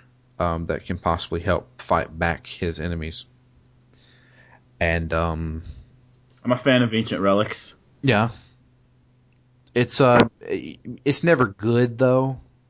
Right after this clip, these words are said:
Speaker 1: And, um, they finally make it, and you're playing this, you know, it's, it's a lot of platforming and stuff like that. So if anybody who is familiar with the Prince of Persia series,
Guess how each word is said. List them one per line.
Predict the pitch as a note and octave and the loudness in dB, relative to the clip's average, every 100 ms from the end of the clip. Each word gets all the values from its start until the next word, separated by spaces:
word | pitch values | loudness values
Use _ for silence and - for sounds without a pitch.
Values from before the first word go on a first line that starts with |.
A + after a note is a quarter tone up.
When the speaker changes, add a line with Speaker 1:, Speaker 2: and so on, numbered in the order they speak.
| _ _ _ _ _ _ _ _ _ - - - - - _ _ _ | _ _ _ _ _ _ _ _ _ -20 -20 -20 -20 -20 _ _ _
Speaker 1:
And, | G2 G2 G2 | -6 -4 0
um, | G2 G2 F#2+ F#2+ F#2+ - _ _ _ _ _ _ | 2 2 0 -4 -8 -18 _ _ _ _ _ _
they | A2 C3 | 0 0
finally | G2+ C3 C3 | 2 2 2
make | B2 C3 | 0 -2
it, | - - | -6 -4
and | B2 G2 C#3+ C#3 | -2 0 -2 -2
you're | C3 F3 | 2 2
playing | E3 E3 B2+ | 4 4 2
this, | G#2 G#2+ - | 0 -2 -2
you | G2+ | -2
know, | G2 | -2
it's, | A2+ | -2
it's | G#2+ G2 | -4 -2
a | G2+ | 0
lot | G#2 | 0
of | G#2 | 0
platforming | - G#2+ - G#2 F#2+ F#2+ | 0 0 0 -4 -2 -2
and | F#2+ | -6
stuff | - G2 G2 | -6 -4 -4
like | F#2 | -2
that. | F#2 F#2 | -2 0
So | F#2+ | -2
if | F2 | -2
anybody | G#2 G2+ G2 F#2+ | 0 0 2 2
who | F2+ F#2+ | 0 -2
is | F#2 | -4
familiar | F#2+ F#2 G2 F#2 | -4 -2 0 -2
with | F2+ | -4
the | - | -4
Prince | F#2+ - | -4 -4
of | - | 0
Persia | G2 F2+ E2+ | 2 2 -2
series, | F#2+ F#2 | -2 -2